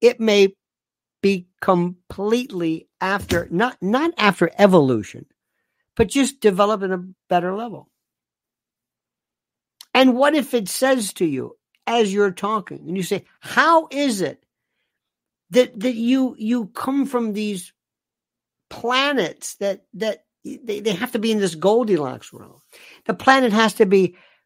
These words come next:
far enough away from its star, number one, so it doesn't, it's not too hot, not too cold.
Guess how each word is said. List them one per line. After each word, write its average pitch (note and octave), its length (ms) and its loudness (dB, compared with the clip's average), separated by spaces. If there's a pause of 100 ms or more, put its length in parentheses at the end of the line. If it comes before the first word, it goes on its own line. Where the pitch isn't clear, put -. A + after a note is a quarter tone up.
far B3 640 -2
enough G#3+ 280 0
away G#3 280 2
from F#3+ 340 -4
its G#3+ 240 0
star, F3+ 800 -4 (100)
number C#3 180 0
one, D3 320 0
so E3 180 0
it C#3 100 0
doesn't, D3+ 240 0
it's B2+ 80 -12
not D#3 120 -4
too C#3 140 -2
hot, D3+ 180 -4
not C#3 180 -6
too D3+ 140 -4
cold. G#3+ 540 -2